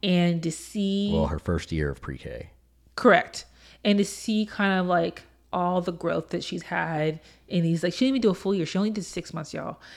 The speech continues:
Speaker 1: And to see six months where she is now, like, I just, I love that little girl so much. And that was an inspo for me as far as, like, family.
Speaker 2: Hold on, let's put some respect on our baby's name. She went to school for six months in the calendar year, but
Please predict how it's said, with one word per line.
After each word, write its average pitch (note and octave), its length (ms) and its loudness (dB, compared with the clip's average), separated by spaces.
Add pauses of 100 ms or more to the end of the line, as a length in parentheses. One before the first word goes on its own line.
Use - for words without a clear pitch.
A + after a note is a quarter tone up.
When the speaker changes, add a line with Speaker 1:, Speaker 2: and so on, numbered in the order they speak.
(120)
Speaker 1:
And F3 120 4
to F3+ 80 6
see G3+ 200 -2
six G3 360 -4
months D#3+ 320 -4
where E3 400 4
she E3+ 320 -4
is D#3 280 -4
now, F3 720 -6 (320)
like, E3+ 220 0
I F3+ 100 2
just, - 420 -4
I - 60 0
love E3 280 2
that D#3 100 -4
little E3+ 160 -4
girl D#3+ 160 -4
so D#3 180 -6
much. D3 300 -4
And D#3+ 140 0
that E3 340 4
was E3 400 4 (340)
an F3+ 160 0
inspo E3+ 460 2
for D#3+ 180 -4
me D#3+ 640 0 (180)
as E3+ 160 -2
far E3+ 160 2
as, D#3 80 0
like, E3+ 140 -2
family. F3 880 -2
Speaker 2:
Hold D2+ 160 -4
on, D2+ 80 -2
let's F2 120 -2
put A2 140 0
some A2 100 -2
respect E2+ 320 -2
on E2 120 -2
our D2 60 -4
baby's D2+ 320 -4
name. D2+ 300 -6 (600)
She F#2+ 560 -4 (200)
went G2 280 -4
to - 120 -6
school F2+ 680 0
for E2 180 -4
six - 320 -4
months E2+ 180 0
in E2+ 60 -2
the D#2+ 80 0
calendar D#2+ 480 0
year, D#2 400 2
but D2 240 -6